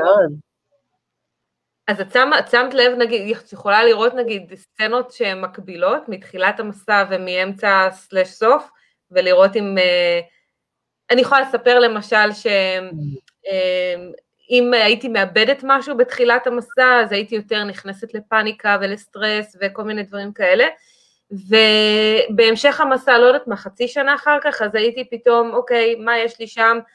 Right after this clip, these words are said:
Speaker 2: זה, זה, זה וזה, אני יכולה להתקדם, בום, ממשיכה הלאה, כאילו, ההפסדי מעבר נהיים הרבה יותר, אה, כלילים כאלה. אז
Speaker 1: נכון,
Speaker 2: יש
Speaker 1: נכון.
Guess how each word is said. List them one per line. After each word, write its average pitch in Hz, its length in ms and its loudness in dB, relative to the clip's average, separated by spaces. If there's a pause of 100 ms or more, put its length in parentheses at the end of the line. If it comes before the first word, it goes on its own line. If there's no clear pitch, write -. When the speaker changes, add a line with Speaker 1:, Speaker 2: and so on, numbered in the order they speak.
(220)
Speaker 2:
זה, 226 360 4
זה, 220 240 4
זה 220 180 4
וזה, 226 340 2
אני 220 120 0
יכולה 214 260 0
להתקדם, 220 580 0
בום, 233 220 6
ממשיכה 196 400 -4
הלאה, 214 360 4
כאילו, 208 220 -6 (500)
ההפסדי 208 380 -4
מעבר 233 420 2
נהיים 208 200 -2
הרבה 196 220 -4
יותר, 226 360 0
אה, 190 340 0 (140)
כלילים 202 380 -10
כאלה. 185 340 -2 (720)
אז 185 240 -4 (380)
Speaker 1:
נכון, 151 560 4
Speaker 2:
יש - 100 -16 (240)
Speaker 1:
נכון. 147 460 -2